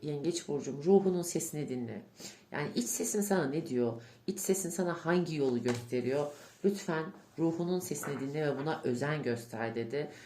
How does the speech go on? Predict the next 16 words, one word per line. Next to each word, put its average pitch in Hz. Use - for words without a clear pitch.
Ee, 151
olaylara 233
farklı 208
bir 214
açıdan, 180
e, 139
farklı 165
bir 185
perspektiften 170
bakmaya 120
çalış 120
ve 131
beklediğin 165
bir 147
haber 123
varsa, 147